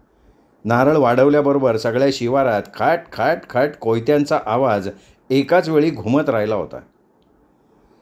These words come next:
सूर्य डोक्यावर यायला बैलगाडीची बेजमी करून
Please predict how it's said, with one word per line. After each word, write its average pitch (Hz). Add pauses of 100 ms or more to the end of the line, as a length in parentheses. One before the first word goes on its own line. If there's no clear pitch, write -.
(200)
सूर्य 139
डोक्यावर 131
यायला 135 (300)
बैलगाडीची 151
बेजमी 151
करून 127